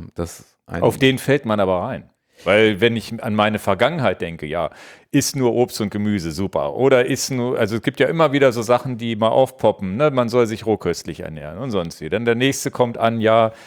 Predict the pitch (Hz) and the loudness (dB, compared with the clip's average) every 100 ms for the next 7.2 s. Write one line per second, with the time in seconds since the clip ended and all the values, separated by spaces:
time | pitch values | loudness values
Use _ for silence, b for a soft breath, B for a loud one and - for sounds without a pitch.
0 | B B B B 120 127 104 95 92 90 | B B B B 4 6 6 6 4 4
1 | 95 113 104 101 95 95 98 104 85 71 | 2 4 4 6 4 4 0 0 0 -2
2 | - - - 67 73 - - - 101 120 | -4 -6 -6 -8 -10 -10 -6 0 0 2
3 | 127 - 90 92 - 98 92 85 73 - | 0 0 -8 -6 -4 -4 -2 0 -2 -4
4 | 73 73 87 170 139 117 117 123 101 90 | -8 -4 -2 0 4 4 4 2 2 2
5 | 80 80 78 78 73 73 131 123 - 117 | 0 -2 -4 -4 -4 -4 -4 -4 -2 0
6 | 101 87 80 78 76 73 73 92 170 131 | 0 0 -2 -2 -4 -8 -8 -4 -4 -2
7 | 123 | -4